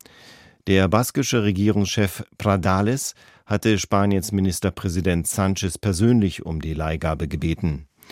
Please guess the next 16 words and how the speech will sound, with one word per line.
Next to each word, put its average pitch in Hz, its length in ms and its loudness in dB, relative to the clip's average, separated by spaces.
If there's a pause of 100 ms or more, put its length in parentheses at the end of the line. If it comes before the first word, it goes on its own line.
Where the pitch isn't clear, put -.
(400)
Die 82 120 0
Regierung 95 520 2
des 104 180 0
Baskenlandes 101 960 2
will 101 240 2
Guernica 92 600 0
ab - 280 -8
Oktober 92 560 -4
bis 82 240 -6
Juni 95 400 2
zweitausendsiebenundzwanzig 87 1600 -2
im 85 160 -2
Guggenheim 85 540 0
Museum 82 560 -2
Bilbao 80 480 0
präsentieren. 85 720 0